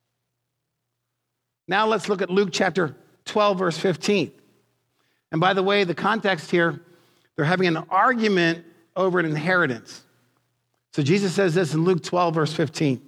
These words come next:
Then he said to them, "Watch out. Be on your guard against all kinds of greed. A man's life does not consist in abundance of his possessions."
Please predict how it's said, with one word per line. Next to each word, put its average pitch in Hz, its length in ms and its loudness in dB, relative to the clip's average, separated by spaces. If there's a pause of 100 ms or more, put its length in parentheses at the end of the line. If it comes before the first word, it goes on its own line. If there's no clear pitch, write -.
(1300)
Then 214 140 2
he 254 80 2
said 226 220 0
to 196 60 2
them, 185 260 2
"Watch 175 260 0
out. 151 240 0 (1300)
Be 151 140 -2
on 196 160 2
your 202 80 0
guard 185 480 0 (160)
against 156 320 0
all 165 260 0
kinds 175 360 -2
of 131 120 -2
greed. 156 560 0 (800)
A 139 60 -2
man's 180 340 0
life 185 220 2
does 156 160 -4
not 175 180 0
consist 196 580 0 (240)
in 156 140 2
abundance 185 580 0
of 170 140 2
his 160 100 0
possessions." 156 680 -4